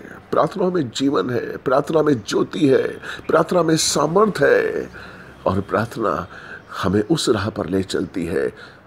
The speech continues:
जो रास्ता परमेश्वर तक पहुंचता है। प्रार्थना हमें बातचीत करना सिखाती है, प्रार्थना एक हथियार है।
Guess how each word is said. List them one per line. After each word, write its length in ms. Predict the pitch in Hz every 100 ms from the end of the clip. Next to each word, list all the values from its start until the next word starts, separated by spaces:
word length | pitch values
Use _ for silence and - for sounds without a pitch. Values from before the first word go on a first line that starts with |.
| - - -
जो 120 | 87
रास्ता 340 | 85 92 - 90
परमेश्वर 680 | 87 85 90 104 - 113 - - -
तक 100 | 87 - -
पहुंचता 400 | 69 - - -
है। 280 | - - - - - - - - - - - - - - - - -
प्रार्थना 520 | 165 175 202 202 202 - - - - -
हमें 200 | 190 131
बातचीत 360 | 127 - 214
करना 300 | - 117 104
सिखाती 480 | 101 - - 95 98
है, 380 | 73 71 - - - - - -
प्रार्थना 340 | 85 82 95 87
एक 160 | 87
हथियार 460 | 85 - 82 82 90
है। 340 | 76 60 -